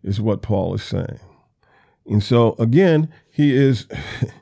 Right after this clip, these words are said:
<laughs> I, I hope you're getting the, the, the theme here. He's defending himself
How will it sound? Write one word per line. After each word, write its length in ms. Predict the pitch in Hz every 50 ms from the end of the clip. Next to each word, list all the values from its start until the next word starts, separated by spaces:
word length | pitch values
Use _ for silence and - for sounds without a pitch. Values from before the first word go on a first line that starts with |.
| _ _ _ _ _
<laughs> 760 | _ _ _ _ _ _ _ _ _ _ _ _ _ _ -
I, 140 | - 80 92
I 100 | - 107 107
hope 180 | 110 151 139
you're 80 | 123 113
getting 220 | 110 131 110 107
the, 80 | 110 104
the, 360 | 101 - 104 110 113 110 101
the 140 | 98 101 98
theme 320 | - - 190 196 196 147
here. 140 | 123 117 107
He's 180 | 104 139 143 117
defending 560 | 120 117 104 - - 165 185 208 202 170 135
himself 680 | 104 117 101 104 - - - 69 73 71 95 - -